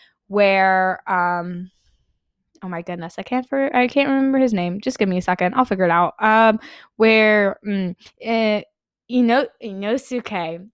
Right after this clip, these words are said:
is cutting those little weird shapes back into his sword, and the swordsmith is, like, yelling at him. I thought that was really sweet. I thought that was really fun,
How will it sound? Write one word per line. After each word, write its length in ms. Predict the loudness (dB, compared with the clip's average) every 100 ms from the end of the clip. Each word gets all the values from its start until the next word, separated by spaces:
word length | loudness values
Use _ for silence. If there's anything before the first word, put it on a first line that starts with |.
| _
is 200 | -12 -10
cutting 480 | -4 -2 0 0 0
those 260 | 0 -2 -2
little 480 | 2 4 2 -2 -12
weird 380 | -6 0 0 0
shapes 340 | 0 -2 -2
back 240 | -4 -2
into 300 | -4 -10 -8
his 140 | -8 -8
sword, 480 | -4 0 0 -2 -6 _ _ -20 _ _
and 720 | -2 0 2 0 0 -4 -8 -12 -16 -20 -12
the 680 | -10 -8 -8 -6 -6 -6 -8 _ _ _ _ _ -20 _
swordsmith 680 | -4 0 0 0 -4 -2 -4
is, 260 | -6 -8 -8
like, 200 | -10 -6
yelling 280 | -6 -6 -8
at 100 | -10
him. 200 | -12 -8
I 80 | -6
thought 180 | -2 0
that 140 | 0
was 160 | 0 0
really 140 | 0
sweet. 320 | 0 0 -2 0
I 100 | 0
thought 160 | 2
that 140 | 2 2
was 160 | 0
really 220 | 2 2 2 0
fun, 320 | 0 0